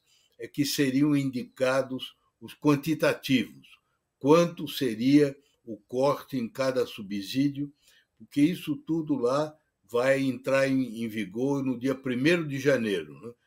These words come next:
A maioria dessas medidas. E há outras medidas como essa que não estão ainda anunciadas. Por exemplo, quase tudo que ele anunciou ontem, o ministro da Economia, eram medidas fiscais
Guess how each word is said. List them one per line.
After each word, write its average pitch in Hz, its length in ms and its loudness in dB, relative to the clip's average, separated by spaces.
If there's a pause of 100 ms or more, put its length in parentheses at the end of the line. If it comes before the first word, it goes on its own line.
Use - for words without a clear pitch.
(140)
A - 80 -14
maioria 113 500 0
dessas 117 400 -8
medidas. 80 680 -12 (540)
E 160 140 2
há 190 80 10
outras 190 500 4
medidas 139 560 0
como 110 380 0
essa 131 440 -2 (480)
que 117 140 -4
não 127 160 0
estão 127 500 0
ainda 117 520 0
anunciadas. 107 760 -2
Por 131 240 -4
exemplo, 107 540 -4 (440)
quase 147 360 4
tudo 170 400 -8
que 156 120 -2
ele 135 120 0
anunciou 117 580 -4
ontem, 117 480 -2 (520)
o 95 120 -14
ministro 104 440 -4
da 101 60 0
Economia, 95 680 -2 (640)
eram 123 360 0
medidas 135 680 0
fiscais 117 920 -2